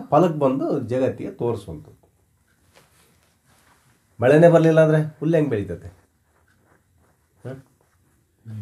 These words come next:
ನೀನು ಹಿತ್ಲಾಗ ಯಾವ ಬೀಜ ಅಂತ ಹೆಂಗೆ ಗೊತ್ತಾಗುತ್ತೆ ನಿನಗೆ? ನೀರು ಹಾಕಿದ್ರಲ್ಲಿ ಗೊತ್ತಾಗತ್ತೆ.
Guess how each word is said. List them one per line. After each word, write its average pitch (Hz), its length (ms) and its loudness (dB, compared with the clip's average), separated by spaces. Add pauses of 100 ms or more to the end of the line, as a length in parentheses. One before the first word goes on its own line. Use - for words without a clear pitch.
(160)
ನೀನು 135 140 0
ಹಿತ್ಲಾಗ 151 300 0
ಯಾವ 147 220 4
ಬೀಜ 151 180 2
ಅಂತ 143 220 0
ಹೆಂಗೆ 139 140 -4
ಗೊತ್ತಾಗುತ್ತೆ 120 440 -6
ನಿನಗೆ? 76 220 -18 (1300)
ನೀರು 127 240 4
ಹಾಕಿದ್ರಲ್ಲಿ 156 360 2
ಗೊತ್ತಾಗತ್ತೆ. 131 480 -8